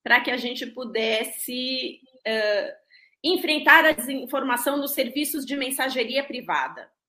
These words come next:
né? WhatsApp, Telegram, principalmente o WhatsApp, que é a, o serviço de mensageria privada ainda mais relevante no Brasil, com criptografia de ponta a ponta, e que tem muita dificuldade da gente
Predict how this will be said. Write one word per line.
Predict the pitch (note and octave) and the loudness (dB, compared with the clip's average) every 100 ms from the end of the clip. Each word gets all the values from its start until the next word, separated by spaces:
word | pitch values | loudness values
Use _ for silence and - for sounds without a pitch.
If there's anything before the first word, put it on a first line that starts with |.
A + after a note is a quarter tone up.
| - | -8
né? | F3+ G#3 | -4 -4
WhatsApp, | F#3+ E3+ - G3 G#3+ G#3 F#3+ E3 | -2 -4 -4 0 4 4 2 -6
Telegram, | F3+ F3 E3 E3+ F#3+ G#3 G3 F3+ _ - - _ - | -6 -4 -4 -6 -6 -6 -6 -10 _ -20 -20 _ -6
principalmente | E4 F4+ - D4 C#4 C4 C4+ | -2 -2 -2 -2 0 -2 2
o | B3+ | 4
WhatsApp, | A#3+ A#3 G#3+ F3 D3+ - E3 _ | 4 4 4 4 4 -2 -14 _
que | - A#3 | -2 6
é | G#3+ B3 | 10 10
a, | G#3+ F3+ - A3 | 10 4 -2 -10
o | |
serviço | A3+ A#3 F#3+ G#3 G3 | -4 -6 -6 -12 -12
de | G#3 | -8
mensageria | G3 F#3+ G3+ G#3 G3+ G3+ | -8 -4 -4 -4 -2 -4
privada | G3 F#3+ F#3+ F#3+ G3 | -4 -2 2 4 2
ainda | F#3+ G#3+ A#3 F#3+ | 2 -2 -4 -4
mais | G3 G#3 G#3+ | 0 0 0
relevante | G3+ G3 E3+ F3+ F#3+ | -6 -6 -6 -8 -8
no | A3 | -6
Brasil, | A#3+ A#3+ A#3+ - A#3+ C4+ | 0 0 0 -6 -6 -6
com | C4+ A3+ | -4 -6
criptografia | A3+ A3+ - G3 G3 G3 G3 F3+ | -6 -10 -8 -6 -4 -4 -4 -6
de | - | -8
ponta | F#3+ F3+ F#3+ | -10 -4 -4
a | A3+ | -2
ponta, | A#3 A3 B3 - D#4+ - - - - | -2 -2 -2 -4 -8 -10 -20 -12 -4
e | E4 | -4
que | E4 - | -2 -2
tem | D4+ D4+ | -2 0
muita | C4+ D4 D#4+ | 0 0 -2
dificuldade | - - C#4 D#4+ A#3 A3+ A#3 | -6 -8 -8 -2 2 4 2
da | C4 C4 | -2 -2
gente | A#3 A#3 - D4 - | -4 -8 -6 -6 -8